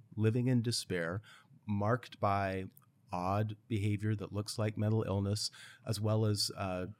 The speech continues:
uh, visible drug use. That's becoming increasingly prevalent in many B C communities. Nanaimo was in, has been in the news the last few days. Um, the,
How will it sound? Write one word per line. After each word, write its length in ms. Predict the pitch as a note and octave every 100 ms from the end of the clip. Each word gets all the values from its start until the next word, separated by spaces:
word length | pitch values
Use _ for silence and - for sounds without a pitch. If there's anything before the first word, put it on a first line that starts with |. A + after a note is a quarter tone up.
| -
uh, 180 | G2 F#2+ - - - A#2 -
visible 600 | C3+ C3 A2 G#2 F#2+ F2+
drug 280 | - A2+ G#2+
use. 300 | F2+ F#2 - - - -
That's 220 | B2 C3+
becoming 420 | - D#3 D#3+ C#3 A2
increasingly 540 | G#2+ A#2+ A2 A2+ G2+
prevalent 420 | - G#2 G2+ F#2+
in 180 | F#2 F#2
many 280 | G2 A#2 G#2+
B 180 | F#2+ F#2+
C 220 | - F#2
communities. 560 | - F#2 F2 E2+ F2+ G#2+
Nanaimo 640 | A2+ A2+ A2 A#2 G2+ E2 G2+ - - -
was 320 | G#2 G2 F#2+
in, 240 | G2 G2+ G#2 -
has 140 | G2
been 160 | G2 G#2
in 140 | G#2
the 80 | G2+
news 300 | G2 G2 F#2+
the 100 | G2
last 300 | F#2 F#2 -
few 240 | - G#2 F#2+
days. 360 | F#2 F2 - - - - -
Um, 340 | F#2 F2+ F2+ F#2+
the, 280 | F#2 F2+